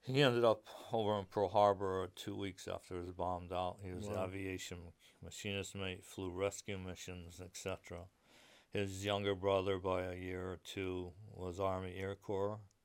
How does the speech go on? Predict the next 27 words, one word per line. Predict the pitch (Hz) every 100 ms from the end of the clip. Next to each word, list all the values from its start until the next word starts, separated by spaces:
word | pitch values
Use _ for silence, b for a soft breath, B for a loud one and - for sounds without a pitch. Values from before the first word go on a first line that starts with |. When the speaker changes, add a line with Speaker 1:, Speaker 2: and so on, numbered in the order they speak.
| - _
Speaker 1:
in | 90
Speaker 2:
Mm. | 90
Speaker 1:
Europe. | 98 113 - 143 _ _ b b b b b b b _
My | - 95 90 92 95
aunt | 104 101 104 - _ _ _ _ _ _ _ _ _ _ _
was | 95 92
in | 98 95
during | 95 95 95
the |
Korean | 90 - 95 95
War. | 95 98 95
She | -
was | 90 90
a | 87
lieutenant | 87 - 101 95 92 90
in | 92
the |
Army. | 92 98 104 110 110 - b b -
And | 87
my | 90
cousin | - 98 95 101 95
was | 98 92
in | 98 92
during | 92 92 92
the | 90 87
Vietnam | 90 92 90 95 92 92 90 - _ _
era, | 104 101 101 107